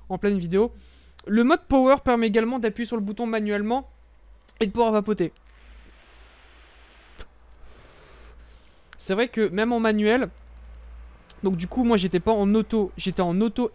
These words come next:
épée. Auto permet de simplement tirer dessus comme un pod. Et du coup moi j'étais sur l'autre mode, l'auto épée, qui permet lui de soit aspirer classique,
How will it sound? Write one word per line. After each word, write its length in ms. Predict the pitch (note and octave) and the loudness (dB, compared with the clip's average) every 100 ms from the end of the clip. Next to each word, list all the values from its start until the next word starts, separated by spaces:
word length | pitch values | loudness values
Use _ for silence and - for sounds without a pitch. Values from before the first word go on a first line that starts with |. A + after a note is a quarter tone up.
| - | -6
épée. 400 | F#3+ - B3 - - - - - | -8 -4 -4 -4 -18 -20 -20 -4
Auto 320 | A#3+ C4+ D4 D#4 | -2 0 0 0
permet 340 | B3+ A#3 A#3 | 0 0 0
de 80 | G#3 | -4
simplement 400 | C4 B3 A#3+ A#3 | -6 -6 -4 -4
tirer 280 | - B3 A#3 | -4 -4 -4
dessus 140 | B3 | -6
comme 120 | A3+ | -4
un 80 | G#3 | -2
pod. 280 | G#3 A3 G#3+ - - _ _ - - - - - - - - - _ - - - _ - - - - _ - - - _ _ - - - - - - - - - _ _ _ _ - | 0 0 -4 -18 -20 _ _ -20 -20 -20 -20 -20 -20 -20 -20 -20 _ -20 -20 -20 _ -20 -20 -20 -20 _ -20 -18 -18 _ _ -20 -20 -20 -20 -20 -20 -20 -20 -20 _ _ _ _ -6
Et 80 | F#3+ | -4
du 120 | G3 | -2
coup 120 | A#3 | 0
moi 100 | A#3 | 2
j'étais 220 | F#3 F#3+ | 2 -2
sur 160 | - E3 | -4 0
l'autre 240 | G3+ A3 | 0 2
mode, 320 | G#3+ A3 G#3 - _ _ | 2 2 0 -8 _ _
l'auto 560 | F3+ G3+ B3 - B3 - _ | -2 0 0 0 0 0 _
épée, 460 | G3+ G#3 - A#3 D4+ - _ _ _ - | 2 2 2 0 0 -10 _ _ _ -12
qui 80 | F#3+ | -4
permet 340 | G#3 G3 A#3 | 0 2 2
lui 280 | G#3 A#3 A#3+ | 2 2 2
de 280 | G3 G3+ - _ - - - | 2 0 0 _ -20 -20 -20
soit 300 | - - D4+ | -8 2 2
aspirer 540 | C#4 - A#3+ A#3 G3 - | 2 -2 -2 -2 -2 -4
classique, 480 | F#3 F3 E4 - | -8 -4 -4 -6